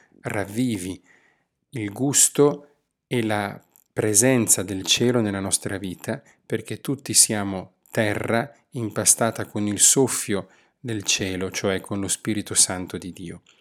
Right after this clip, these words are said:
Buona e Santa Domenica a tutti e evidentemente arrivederci, l'appuntamento è questo,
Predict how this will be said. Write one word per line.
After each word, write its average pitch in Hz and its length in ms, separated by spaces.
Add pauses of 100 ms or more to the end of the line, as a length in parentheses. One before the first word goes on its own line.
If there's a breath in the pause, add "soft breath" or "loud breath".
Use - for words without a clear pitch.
(160 soft breath)
Buona 117 320
e 113 40
Santa 101 360
Domenica 92 520
a 90 60
tutti 139 520 (360 loud breath)
e 101 260
evidentemente 107 1040 (360 soft breath)
arrivederci, 110 960 (280 soft breath)
l'appuntamento 104 880
è 92 60
questo, - 580